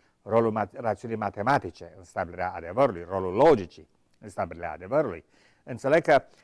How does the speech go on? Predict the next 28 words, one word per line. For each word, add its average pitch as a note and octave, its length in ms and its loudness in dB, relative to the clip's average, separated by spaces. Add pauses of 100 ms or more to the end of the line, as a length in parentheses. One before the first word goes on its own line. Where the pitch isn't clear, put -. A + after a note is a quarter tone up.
(140)
nu D#3 320 -4
simțurile, D#3 760 2
nu C3 240 -2
intuiția, C#3 720 0
nu B2 180 -2
experiența B2+ 1040 -2 (480)
sunt A2 300 -2
baza B2+ 420 8
cunoașterii, F2 720 -6
ci - 180 -10 (480)
rațiunea, A2 800 0
logica. F#2 720 4 (520)
Uh, - 100 -4
acum, C3 380 6 (440)
grecii D#3+ 300 4
au F3+ 60 8
limitele C#3+ 380 2
lor, A#2+ 380 4
n-au A2+ 240 4
inventat B2+ 360 2
știința, A2+ 640 0
nu A2 180 -2
cunosc A2+ 280 -2
rolul A#2+ 180 2
experimentului, G#2 1120 -6
al F2 120 -6
observației G#2 580 -4
sistematice, F#2+ 960 -8